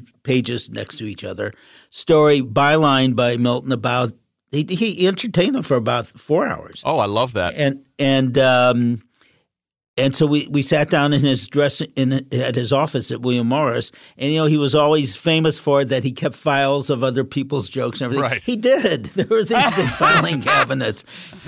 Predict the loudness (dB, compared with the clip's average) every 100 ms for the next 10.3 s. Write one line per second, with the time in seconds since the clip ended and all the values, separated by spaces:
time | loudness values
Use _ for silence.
0 | -8 -2 2 2 2 -2 -6 0 0 0
1 | -6 -12 -6 -4 -4 -14 _ _ -20 _
2 | -8 -2 -2 -4 -10 -18 _ -14 -12 -6
3 | 0 0 0 0 2 2 0 0 0 2
4 | 0 -4 _ _ -6 -4 -4 -6 -10 _
5 | _ _ _ _ _ _ _ _ -20 _
6 | _ _ _ _ _ -8 -6 -6 -10 -12
7 | -10 -6 -2 -2 0 -2 -2 -6 -10 -12
8 | -14 -20 _ -20 _ -2 2 2 2 0
9 | -2 2 2 2 0 0 0 0 -4 -8
10 | -2 -2